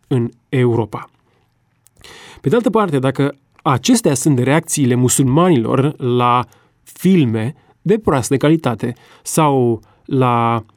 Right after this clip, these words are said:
imagini, la caricaturi, e bine, toleranța creștinilor față de subiecte în care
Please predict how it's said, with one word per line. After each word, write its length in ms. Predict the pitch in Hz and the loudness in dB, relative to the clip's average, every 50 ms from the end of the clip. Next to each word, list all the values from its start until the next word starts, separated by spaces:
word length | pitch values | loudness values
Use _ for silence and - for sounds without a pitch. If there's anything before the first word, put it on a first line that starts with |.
| - - _ | -20 -8 _
imagini, 640 | - 160 147 143 156 175 185 170 - 107 117 117 107 | 0 2 2 4 2 2 2 2 0 -2 -2 -2 0
la 120 | 117 127 | 0 0
caricaturi, 680 | 127 - 139 131 127 131 143 131 127 - 147 180 214 226 - - - - - _ - | 0 2 2 2 2 2 0 0 0 2 2 2 2 0 -2 -6 -14 -20 -20 _ -2
e 100 | - 170 | 0 2
bine, 320 | 180 254 262 247 185 - _ _ _ _ _ _ | 2 4 4 2 2 0 _ _ _ _ _ _
toleranța 460 | - 190 180 180 214 240 262 - - 208 | -2 0 0 2 2 2 2 0 0 -2
creștinilor 640 | - 170 170 - - - 226 233 196 156 143 135 | 0 0 0 0 0 2 2 4 4 4 2 2
față 280 | 131 - 147 151 156 151 | 0 0 0 0 0 0
de 100 | 139 147 | 0 0
subiecte 680 | 139 - 143 131 165 190 180 _ - 160 151 143 135 - | 0 0 0 0 0 0 0 _ 0 0 0 0 0 -2
în 160 | - 160 156 143 | 0 0 0 0
care 340 | - 156 147 147 147 139 | 0 0 0 2 0 0